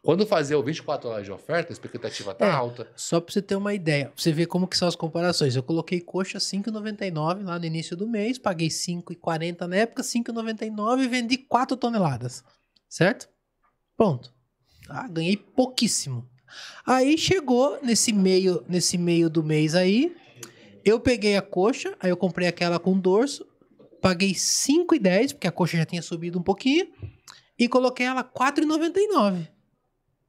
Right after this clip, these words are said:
Speaker 2: Ah, eu vendi mil e duzentos quilos. Só que a percepção dela foi muito maior que a outra de cinco e noventa e nove. E vendi muito menos. Só que ficou todo mundo falando só daquilo, cara. E aí,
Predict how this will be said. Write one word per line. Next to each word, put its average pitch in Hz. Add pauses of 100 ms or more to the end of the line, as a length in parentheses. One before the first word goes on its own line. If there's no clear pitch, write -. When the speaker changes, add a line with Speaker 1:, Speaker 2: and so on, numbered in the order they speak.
(800)
Speaker 2:
Ah, 190
eu 175
vendi 220
mil 233
e 269
duzentos 208
quilos. - (1120)
Só -
que -
a 185
percepção 214
dela 165 (960)
foi 202
muito 240
maior 160 (840)
que -
a 151
outra 147
de 139
cinco 139
e 139
noventa 131
e 131
nove. 113 (140)
E 220
vendi 254
muito 285
menos. 320 (920)
Só -
que 311
ficou 330
todo 392
mundo 403
falando 359
só 330
daquilo, 359
cara. 165
E 233
aí, 311